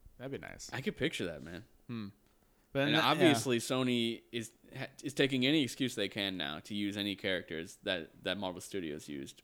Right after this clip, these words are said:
Speaker 2: by,
Speaker 1: Right.
Speaker 2: by putting Vulture in more. Like, Vulture didn't really need to be in Morbius,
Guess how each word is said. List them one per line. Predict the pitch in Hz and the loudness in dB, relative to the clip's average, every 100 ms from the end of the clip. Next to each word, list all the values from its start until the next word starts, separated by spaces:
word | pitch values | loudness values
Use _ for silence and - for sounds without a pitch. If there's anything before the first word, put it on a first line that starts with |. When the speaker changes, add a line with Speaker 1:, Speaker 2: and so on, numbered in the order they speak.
| - | 0
Speaker 2:
by, | 107 | 2
Speaker 1:
Right. | 101 101 | 2 4
Speaker 2:
by | 110 | 2
putting | 107 131 110 | 4 0 0
Vulture | 110 117 - 95 | 2 2 0 -2
in | 101 | 0
more. | 101 - - - | -2 -4 -12 2
Like, | 143 139 - | 2 2 2
Vulture | 156 185 156 | 4 4 2
didn't | 131 151 143 123 | 2 4 4 6
really | 117 110 | 2 2
need | 107 | 0
to | 95 | -2
be | 98 92 | -2 -2
in | |
Morbius, | 92 85 - 90 | -2 -6 -6 -10